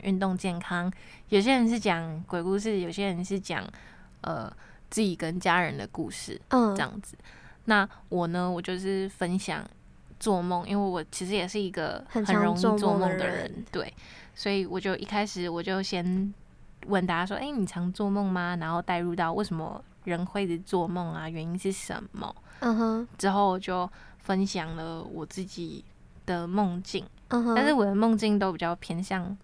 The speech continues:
Speaker 1: 很像寓言故事的感觉。
Speaker 2: 嗯，大概理解。
Speaker 1: 对，所以我，我一开始在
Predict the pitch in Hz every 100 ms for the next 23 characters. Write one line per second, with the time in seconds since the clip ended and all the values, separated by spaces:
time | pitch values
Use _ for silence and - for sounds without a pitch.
0 | - 185 180 214 214 - 233 165 135 175
1 | 190 180 185 - - - 294 277 254 233
2 | 226 233 220 196 156 - - 269 - -
3 | 185 - - - - - 185 175 151 -
4 | 160 165 - 240 - 208 214 - 165 156
5 | 190 175 175